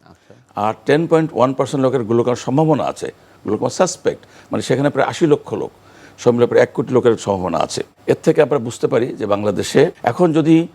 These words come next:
Speaker 2: আহ, কারো কোনো পরিবারে গ্লুকোমা থাকে, তাদের পরিবারে কিন্তু থ্রি পয়েন্ট টু না, সেখানে ফিফটি পার্সেন্ট চান্স গ্লুকোমা হওয়ার। অর্থাৎ একজন বাবা মার যদি গ্লুকোমা থাকে, তার চারজন ছেলে মেয়ে থাকলে দুজনের গ্লুকোমা হওয়ার সম্ভাবনা থাকে,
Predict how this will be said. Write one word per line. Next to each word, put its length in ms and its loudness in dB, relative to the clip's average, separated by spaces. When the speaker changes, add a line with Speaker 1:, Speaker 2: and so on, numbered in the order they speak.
Speaker 2:
আহ, 400 -2
কারো 240 0
কোনো 220 0
পরিবারে 400 2
গ্লুকোমা 400 0
থাকে, 380 -4
তাদের 240 2
পরিবারে 400 4
কিন্তু 260 -2
থ্রি 140 4
পয়েন্ট 320 0
টু 140 4
না, 120 0
সেখানে 300 0
ফিফটি 300 0
পার্সেন্ট 380 -2
চান্স 260 -2
গ্লুকোমা 340 -2
হওয়ার। 200 -6
অর্থাৎ 160 6
একজন 160 0
বাবা 260 0
মার 160 2
যদি 140 2
গ্লুকোমা 320 2
থাকে, 320 0
তার 100 2
চারজন 360 0
ছেলে 200 0
মেয়ে 140 4
থাকলে 220 2
দুজনের 380 4
গ্লুকোমা 320 0
হওয়ার 100 -2
সম্ভাবনা 340 -4
থাকে, 220 -10